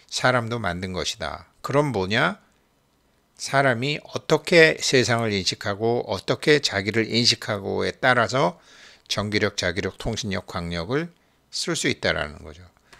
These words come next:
손흥민 선수가, 손흥민 선수가 참 그런 아버지 밑에서, 뭐, 이 아버지 어렸을 때 축구 안 시켰죠.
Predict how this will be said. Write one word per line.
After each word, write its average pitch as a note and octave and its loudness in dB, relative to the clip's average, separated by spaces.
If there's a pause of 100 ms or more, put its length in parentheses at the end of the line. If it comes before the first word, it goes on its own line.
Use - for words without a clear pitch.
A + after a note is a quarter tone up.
(380)
손흥민 D3 -2
선수가, A#2 -2 (580)
손흥민 C3+ -4
선수가 G#2+ -6 (520)
참 G#2 -10
그런 A2+ -2
아버지 G2 -2
밑에서, A2 -2 (640)
뭐, A#2+ -2
이 B2 0
아버지 A2+ 0
어렸을 G#2+ 0
때 - -10
축구 - -6
안 G2 -2
시켰죠. F#2+ -4